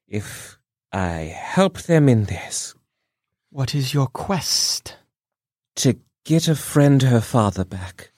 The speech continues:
Speaker 2: "This friend and their father. I see they live in a faraway land."
Speaker 1: That is correct, yes.
Speaker 2: "To leave this place,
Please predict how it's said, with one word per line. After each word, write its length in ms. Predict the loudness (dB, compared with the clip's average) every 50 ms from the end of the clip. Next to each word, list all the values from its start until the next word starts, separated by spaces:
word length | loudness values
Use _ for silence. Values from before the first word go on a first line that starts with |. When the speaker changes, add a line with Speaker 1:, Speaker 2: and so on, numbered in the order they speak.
| _ _ _ _ _ _ _ _ _
Speaker 2:
"This 240 | -4 -2 -2 -4 -4
friend 720 | -6 -6 -2 0 2 2 2 2 0 -4 -6 -8 -12 -16 -16 -10
and 200 | -8 -4 -2 -2
their 120 | -2 -2
father. 600 | -4 -2 0 2 2 2 2 0 -2 -6 -14 -20 -20 _ _ _ _ _ _ _ _ _ _
I 80 | -6 -4
see 300 | -4 -2 0 2 2 4
they 160 | 4 4 4
live 260 | 4 4 2 2 2
in 100 | 2 0
a 40 | 0 0
faraway 760 | -2 -4 -4 -2 0 0 2 2 2 2 2 2 2 2 2
land." 600 | 2 2 2 2 0 -4 -8 -12 -16 _ _ _ _ _ _ _ _ _ _ _ _ _ -4
Speaker 1:
That 180 | -2 -2 0
is 100 | -2 -4
correct, 460 | -2 -2 -4 -4 -4 -8 -16 _ -20 -20
yes. 200 | _ _ _ _ _ _ _ _ -8
Speaker 2:
"To 140 | -6 -2 2
leave 320 | 2 4 4 4 2 2 2
this 220 | 2 2 2 -2
place, 600 | -6 -4 -2 -2 -2 -2 -2 -4 -4 -6 -6 -10